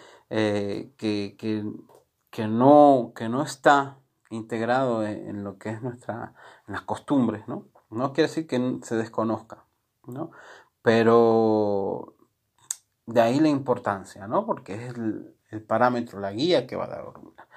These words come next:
Entonces, básicamente, esta, esta ceremonia de Awafa y Cofafún se tienen que ent-, eh,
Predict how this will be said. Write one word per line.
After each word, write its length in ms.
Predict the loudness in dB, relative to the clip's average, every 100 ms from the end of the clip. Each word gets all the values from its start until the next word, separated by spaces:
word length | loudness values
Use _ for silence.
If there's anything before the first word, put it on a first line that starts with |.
| -20 -20 -20
Entonces, 380 | 0 2 2 -2 -20 -20 0
básicamente, 1080 | 4 4 4 2 4 4 2 -2 -10 -12 _ _
esta, 800 | -10 -8 4 4 6 2 -2 -6 -10
esta 720 | -10 -2 0 0 -2 -6 -8
ceremonia 840 | -4 -2 -2 -2 0 0 0 -4 -10 _ _ _ _ _ _ -20 _ _ _ _ -10
de 220 | -2 2
Awafa 380 | 4 4 4 0 0
y 100 | -6
Cofafún 840 | -10 -8 -8 0 2 2 -2 _ _ _ _ _
se 180 | -12 -12
tienen 320 | -4 0 0
que 80 | -2
ent-, 260 | -4 -6 -6
eh, 440 | -4 -2 -4 -4